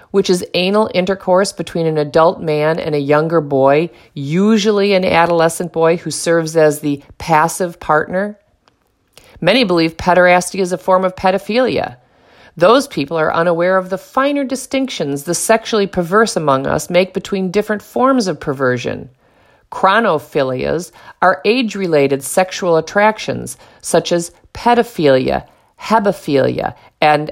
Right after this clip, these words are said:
ephebophilia, terms that signify the age of children that arouse the sexual interest of adults. Pedophiles prefer prepubescent children as their victims.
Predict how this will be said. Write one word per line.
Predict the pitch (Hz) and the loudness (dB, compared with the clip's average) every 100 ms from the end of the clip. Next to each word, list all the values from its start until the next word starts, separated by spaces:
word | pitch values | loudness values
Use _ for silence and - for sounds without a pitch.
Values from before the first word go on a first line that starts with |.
| - | -6
ephebophilia, | 160 - - 214 190 - 139 123 120 58 - - _ - - - | -8 -4 0 0 0 -4 -4 -2 -2 -6 -8 -12 _ -20 -20 -8
terms | - 175 180 185 | 0 2 2 0
that | 208 - | -2 -2
signify | - 170 160 156 160 147 | -2 -2 -2 0 2 2
the | 147 160 - | 2 -2 -2
age | 175 202 196 | 0 0 0
of | 240 - | -6 -6
children | - 240 220 139 127 151 - - | -2 0 2 0 -2 -4 -12 -6
that | - 175 | 0 2
arouse | 160 151 156 160 | 4 4 4 0
the | 175 | -4
sexual | - 156 156 175 175 | 0 0 0 -2 -2
interest | 139 131 143 - | -2 -6 -6 -4
of | 160 | -2
adults. | 165 214 175 - - - _ _ _ _ _ | 2 4 4 0 -10 -16 _ _ _ _ _
Pedophiles | - - 208 214 147 139 151 156 | -4 0 0 0 0 0 0 -2
prefer | - 147 170 160 160 | -10 -6 -2 -2 -2
prepubescent | - 208 196 - 185 214 226 - - | -8 -8 -6 -8 0 0 0 -4 -4
children | 151 139 139 135 | -2 0 0 -2
as | 127 | -2
their | 139 | -2
victims. | 131 127 - 117 120 | -2 -4 -4 -6 -8